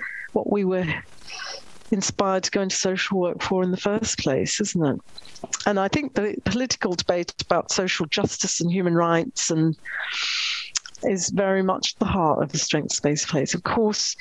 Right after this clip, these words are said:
it's not just about getting people to rely on the things they have available to them. It is complemented by ensuring that the support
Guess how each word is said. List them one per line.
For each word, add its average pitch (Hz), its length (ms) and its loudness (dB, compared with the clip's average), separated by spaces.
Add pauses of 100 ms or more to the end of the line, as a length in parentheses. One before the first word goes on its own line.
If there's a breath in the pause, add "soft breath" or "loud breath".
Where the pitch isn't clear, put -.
(200 loud breath)
it's 196 140 0
not 214 160 0
just - 240 -2
about 165 300 2
getting 165 240 2
people 165 260 0
to 180 140 2
rely 160 600 4
on 165 140 4
the 156 60 2
things 160 320 0
they 160 100 2
have 156 240 2
available 156 440 2
to - 420 -2
them. 147 200 2 (600 loud breath)
It 180 120 0
is 185 500 0
complemented 175 580 0
by 160 160 4
ensuring 160 760 2 (640 loud breath)
that 180 240 0
the 165 100 2
support - 800 0